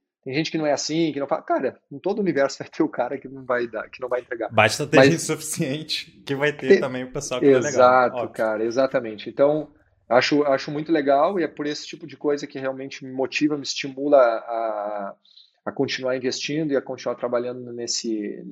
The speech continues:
Speaker 1: nessa indústria. Então, eu que te agradeço aí pelo, pelo papo e por também ter compartilhado aí bastante da,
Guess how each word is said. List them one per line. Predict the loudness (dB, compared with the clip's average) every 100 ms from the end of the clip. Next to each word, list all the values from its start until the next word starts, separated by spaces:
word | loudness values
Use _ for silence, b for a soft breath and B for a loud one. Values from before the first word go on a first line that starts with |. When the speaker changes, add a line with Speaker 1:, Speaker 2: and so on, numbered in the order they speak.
| -16 -6
Speaker 1:
nessa | -2 -2 -4
indústria. | -6 -6 -6 -8
Então, | 0 0 0 _ _ _ _ 4
eu | 4
que | 6
te | 4
agradeço | 6 4 0 -4 -4
aí | -6
pelo, | -6 -6 -6 -8
pelo | -10 -8
papo | 0 0 0 -10
e |
por | _ -18 -18 -12
também | -10 -8
ter | -10
compartilhado | -10 -2 -2 -2 0 0 2
aí | 0 0 -2
bastante | -4 -4 -12 -10 -6
da, | -2 -4